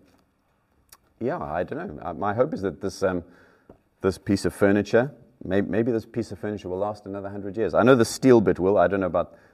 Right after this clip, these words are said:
the wood. The wood's already lasted a hundred years. Let's see if it could last <clears throat> another hundred years. But listen to the words of Paul in terms of what the pulpit does, meaning the word ministry. "So we do not lose heart.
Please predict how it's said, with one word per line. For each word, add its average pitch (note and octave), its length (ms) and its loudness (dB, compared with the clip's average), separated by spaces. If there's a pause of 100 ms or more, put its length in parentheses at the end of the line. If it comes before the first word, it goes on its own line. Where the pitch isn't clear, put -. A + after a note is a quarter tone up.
(120)
the F#2+ 80 -10
wood. G#2+ 200 -2
The G2+ 100 -2
wood's A2 180 -2
already G#2 260 0
lasted F#2 380 2
a F#2 40 2
hundred F#2 280 0
years. G#2+ 260 2
Let's - 160 -8
see F#2 80 -2
if F2+ 120 -4
it E2 60 -6
could F2+ 120 -6
last F2 400 2 (340)
<clears throat> - 340 -6
another F#2+ 580 2
hundred F2 340 -4
years. E2+ 500 -8 (800)
But G2+ 180 6
listen C3 220 -2
to A2+ 140 -2
the G#2+ 100 4
words G#2 200 4
of F#2+ 100 -6
Paul G#2 260 4
in F#2 160 -2
terms D3 400 0
of F#2 140 -4
what G2 380 2 (280)
the G2 100 0
pulpit - 540 -2
does, - 540 -12
meaning G2+ 520 -4
the F#2+ 120 -4
word G2+ 260 2
ministry. F2+ 640 -6 (1400)
"So A2+ 200 2
we A#2 100 6
do C3 120 4
not C#3 180 6
lose A#2 200 2
heart. F2+ 420 0